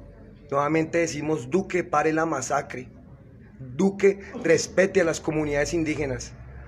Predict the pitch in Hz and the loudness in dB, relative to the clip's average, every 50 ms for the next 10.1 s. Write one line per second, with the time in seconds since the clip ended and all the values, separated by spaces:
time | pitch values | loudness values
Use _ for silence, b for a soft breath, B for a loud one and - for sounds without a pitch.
0 | B B B 131 151 156 156 151 - - - 156 151 147 160 196 196 196 196 196 | B B B 0 2 2 2 0 -2 -2 0 0 2 2 2 0 0 -2 -4 -6
1 | - 170 156 - - 156 160 156 151 147 151 - 180 170 170 170 185 180 175 175 | -4 -6 -4 -2 -2 -2 0 2 2 2 4 4 4 4 4 4 4 4 4 4
2 | 180 175 156 165 175 170 180 180 170 160 156 - 160 156 - - 196 185 185 180 | 2 0 0 0 0 2 2 2 2 2 2 2 0 -2 -2 -2 -2 0 2 2
3 | 165 156 151 147 147 175 165 160 165 156 - - 160 175 170 170 165 - 180 - | 2 2 2 2 0 0 2 2 2 0 0 0 0 2 2 0 -4 -6 -8 -2
4 | - 170 156 156 165 180 175 - - B B B B B B B B B B B | 0 0 2 2 0 -2 -2 -4 -8 B B B B B B B B B B B
5 | 151 - - 175 160 156 151 143 - 175 180 185 165 165 - - 185 202 196 - | 0 2 4 4 4 4 2 0 0 2 4 4 4 2 4 4 4 4 4 2
6 | 196 196 - - - - - - - - - - - - - - - - - - | -4 -10 -10 -14 -20 -20 -20 -20 -20 -20 -20 -20 -20 -20 -20 -20 -20 -20 -20 -20
7 | - - - - - 147 156 160 160 156 156 151 151 135 151 151 - 165 160 - | -20 -20 -20 -8 -2 0 2 2 4 4 4 2 2 0 0 0 0 0 -2 0
8 | - - 196 185 180 185 - 185 190 185 180 175 185 185 180 175 185 160 - - | 4 6 6 6 6 6 4 6 8 8 6 6 4 2 2 2 0 0 0 0
9 | 151 151 151 - 165 160 185 170 - - 151 151 156 160 160 165 175 175 170 180 | -2 0 -2 -2 -2 -2 -2 -2 0 0 0 2 2 4 4 4 4 4 2 0
10 | 175 175 | 0 -2